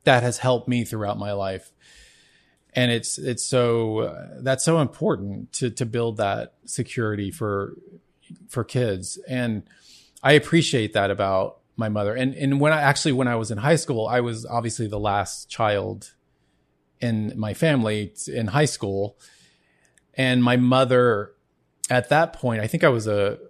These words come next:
sophomore in high school, she des-, decided to start going into my father's office and helping, and helping work with him. And she was basically like, like his secretary or one of his secretaries or something.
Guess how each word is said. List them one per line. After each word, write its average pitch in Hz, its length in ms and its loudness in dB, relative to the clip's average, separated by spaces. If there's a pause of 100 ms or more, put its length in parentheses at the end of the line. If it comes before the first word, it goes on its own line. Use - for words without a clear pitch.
sophomore 104 580 -4
in 95 60 -8
high 104 140 -4
school, 98 220 -8
she 113 240 -8
des-, - 280 -12 (100)
decided 110 500 -2
to 107 100 -8
start - 440 -4 (680)
going 120 280 0
into 113 180 -2
my 104 140 -2
father's 104 420 -2
office 101 440 -2
and 107 200 -4
helping, 107 500 -4
and 110 300 -6 (120)
helping 113 360 -4
work 101 240 -6
with 107 160 -8
him. 104 300 -4
And 95 260 -6 (340)
she - 120 -2
was 131 80 2
basically 156 320 4
like, 110 280 -2
like 117 220 -2
his 101 180 -6
secretary 98 640 -4
or 101 200 -4
one 143 200 4
of 135 80 0
his 117 120 -2
secretaries 98 580 -6
or 92 80 -10
something. 101 400 -10